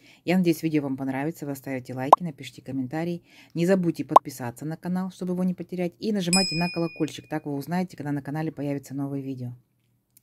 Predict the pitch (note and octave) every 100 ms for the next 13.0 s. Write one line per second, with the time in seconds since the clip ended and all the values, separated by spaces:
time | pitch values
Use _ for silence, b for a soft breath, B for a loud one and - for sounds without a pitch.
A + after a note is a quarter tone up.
0 | _ E3 - E3 C#3 C3+ D3 C#3+ C3+ B2+
1 | C#3 - F3+ F#3+ B B B B B _
2 | - E3+ - D3+ - E3 - - G3 -
3 | B B - E3+ - E3 D3+ F3 E3 F3
4 | - D#3+ D3+ D#3+ F#3+ F#3 - D#3 D3+ E3+
5 | D3 C3+ C#3+ C3+ D#3+ F#3 b b _ b
6 | b b _ - F3 D#3+ C3+ D3+ D#3+ D3
7 | D3 D3+ F3 - E3 D#3 D3 F3+ E3 D#3+
8 | D#3 C#3 C3+ C#3+ C#3 F3+ - D#3+ D#3 D3+
9 | D3 C3+ C3 - E3 F#3 F#3 b - -
10 | D#3+ F3 D3+ D3 C#3+ D3+ C#3 C#3+ C#3 C3+
11 | C#3 C3+ D#3+ F3+ D3 C#3 C3 C3 E3+ E3
12 | C3+ C3+ C#3+ C3+ B2 B2+ C3+ E3+ F#3+ C3+